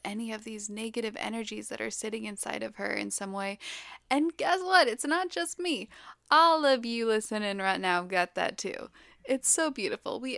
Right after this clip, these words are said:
all can paint our most beautiful intrinsic selves, really knowing our worth. <laughs> And right now, my intrinsic self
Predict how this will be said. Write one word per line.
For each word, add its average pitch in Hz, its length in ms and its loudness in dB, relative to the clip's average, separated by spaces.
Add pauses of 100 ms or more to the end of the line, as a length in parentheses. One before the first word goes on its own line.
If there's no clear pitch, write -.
all 269 360 2
can 277 260 -2
paint 202 400 -10 (260)
our 202 280 -4 (200)
most 254 560 -2 (180)
beautiful 220 500 -2
intrinsic 208 640 -8
selves, 202 540 -4 (160)
really 262 680 -2
knowing 214 680 -2
our 180 260 -2
worth. 175 500 -6 (200)
<laughs> - 360 -2 (1200)
And 208 380 -2
right 214 340 0
now, 202 600 -2
my 190 220 -6
intrinsic 185 520 -8
self 202 340 -4